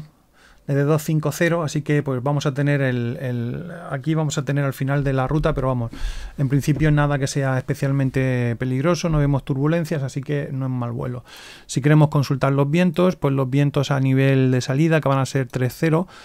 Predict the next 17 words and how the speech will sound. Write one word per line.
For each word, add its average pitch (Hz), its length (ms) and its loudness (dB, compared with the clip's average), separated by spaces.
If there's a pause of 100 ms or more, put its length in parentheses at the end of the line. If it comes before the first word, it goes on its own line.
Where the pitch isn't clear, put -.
(400)
si 135 140 -6
queremos 139 240 0
consultar 139 460 0
los 131 180 2
vientos, 156 640 0 (680)
eh, 131 140 -2
perdón, 131 260 0
seleccionamos 135 500 0
aquí 139 400 0
vientos 156 760 -4 (220)
y 135 100 -6
temperatura, 143 720 -2 (2000)
de 135 220 -4
nuevo 147 320 0
podemos 135 420 -4
verlo, 131 400 -4 (2250)
y, 147 300 0